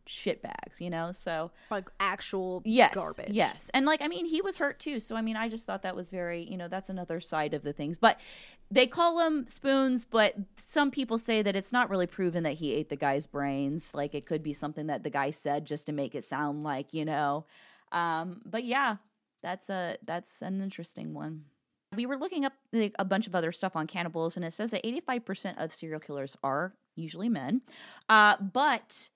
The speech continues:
Speaker 1: there is one serial killer cannibal that was a woman, and she was a Russian woman by the name of, uh, Tama Samsonova. And basically, she,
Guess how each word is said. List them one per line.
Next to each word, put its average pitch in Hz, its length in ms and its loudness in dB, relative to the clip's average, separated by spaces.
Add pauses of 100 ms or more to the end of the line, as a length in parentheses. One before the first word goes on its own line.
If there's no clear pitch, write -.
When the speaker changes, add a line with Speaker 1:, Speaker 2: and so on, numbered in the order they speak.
(120)
Speaker 1:
there 226 160 2
is 285 380 -2
one 311 500 -2 (180)
serial 277 380 -2
killer 240 640 0
cannibal 208 540 0
that 202 220 0
was 269 200 4
a 269 60 -2
woman, 170 360 0
and 180 220 -2
she 202 140 -4
was 190 100 -4
a 185 60 -6
Russian 202 320 -2
woman 190 260 -2
by 175 160 -2
the 175 80 -6
name 175 280 -6
of, 156 300 -4 (360)
uh, 156 320 4 (160)
Tama 220 580 0
Samsonova. 196 960 -4 (1080)
And 214 420 0
basically, 247 640 -4
she, 254 640 -8